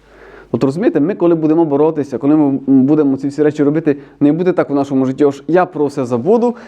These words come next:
і тепер знову ж в мене життя, як з чистого листа, як заново». М-м, я буду пам'ятати про ці речі.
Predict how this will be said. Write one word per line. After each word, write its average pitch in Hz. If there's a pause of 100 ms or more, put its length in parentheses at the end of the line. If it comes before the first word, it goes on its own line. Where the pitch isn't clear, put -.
і 135
тепер 160
знову 139
ж 123
в -
мене 135
життя, 127
як 127
з 120
чистого 131
листа, 123
як 123
заново». 117
М-м, 147
я 120
буду 120
пам'ятати 127
про 131
ці -
речі. -